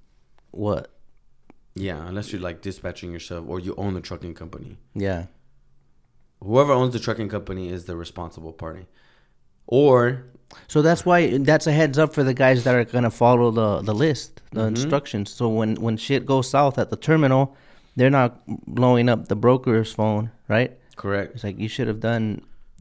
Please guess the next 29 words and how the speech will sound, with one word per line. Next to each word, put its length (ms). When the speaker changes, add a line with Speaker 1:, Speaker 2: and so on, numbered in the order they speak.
Speaker 1:
planned 240
Speaker 2:
That 60
Speaker 1:
accordingly. 480
Speaker 2:
Yeah, 300
that 140
is 140
your 100
job. 380
Speaker 1:
Very 160
well. 300
Anything 260
else 120
you 60
wanna 180
add 140
to 80
that? 60
Speaker 2:
Uh, 480
I 380
would 440
encourage 500
everyone 500
to 120
take 360
that 340
very 260
personal, 760
because 580
it'll 600